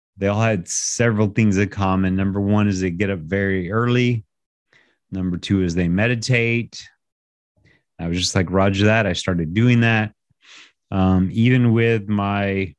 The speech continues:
you know, my triathlon season this year, this is probably the, the more serious experience, attention I've given to this since two thousand four,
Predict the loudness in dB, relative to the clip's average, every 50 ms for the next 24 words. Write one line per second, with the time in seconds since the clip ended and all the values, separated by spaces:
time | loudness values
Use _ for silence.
0 | _ _ _ _ _ _ _ _ _ _ -6 -4 -2 0 0 -2 -2 0 -2 -2
1 | -2 0 -2 -2 -2 -2 0 0 0 0 2 0 0 0 -2 -2 -2 -2 -2 -2
2 | -2 -4 -2 -2 0 0 0 -2 -4 -8 -10 _ _ _ _ _ _ _ _ _
3 | _ _ _ _ _ _ _ -2 0 0 2 2 2 0 0 0 2 2 2 4
4 | 2 2 4 4 4 2 2 -2 -4 -6 -6 -4 0 0 2 2 2 2 2 0
5 | 0 -2 -6 -8 -4 -2 0 0 2 2 2 2 0 0 0 -2 -4 -6 -10 -12
6 | -12 -14 -16 -20 _ _ _ _ _ _ _ _ _ _ _ _ _ _ _ -8
7 | -6 -4 -4 -4 -2 _ 2 4 6 6 4 4 2 -2 -6 -6 -4 0 0 0
8 | 0 0 -2 0 0 0 -2 -2 -2 -2 0 2 0 0 0 0 -2 -2 0 -2
9 | -2 -4 -4 -6 -8 -10 -10 -12 -18 _ _ _ _ _ _ _ _ _ _ _
10 | _ _ _ _ _ _ _ _ _ _ _ _ -10 -4 -2 -2 -2 -2 0 0
11 | 2 2 4 2 2 2 0 -2 -2 0 -2 0 0 -2 -4 -8